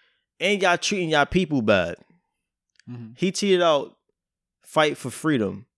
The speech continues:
Speaker 2: Mm-hmm.
Speaker 1: Y'all in the uproar. So if y'all not for, for f-, if y'all not for freedom, what y'all for?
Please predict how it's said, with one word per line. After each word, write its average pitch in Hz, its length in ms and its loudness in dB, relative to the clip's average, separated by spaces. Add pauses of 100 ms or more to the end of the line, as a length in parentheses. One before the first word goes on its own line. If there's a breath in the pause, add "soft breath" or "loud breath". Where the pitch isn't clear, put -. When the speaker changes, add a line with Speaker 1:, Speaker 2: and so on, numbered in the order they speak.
(140)
Speaker 2:
Mm-hmm. 127 240 -12
Speaker 1:
Y'all 147 200 -6
in 160 80 -4
the 143 160 -4
uproar. 117 580 -6 (720)
So 170 540 -2 (480)
if 147 120 -6
y'all 185 160 -6
not 202 220 -4
for, 180 240 -2
for 151 140 -8
f-, - 180 -16 (580)
if 139 120 -2
y'all 208 160 2
not 247 180 0
for 156 140 -2
freedom, 156 380 0
what 139 140 -2
y'all 131 120 0
for? - 340 -8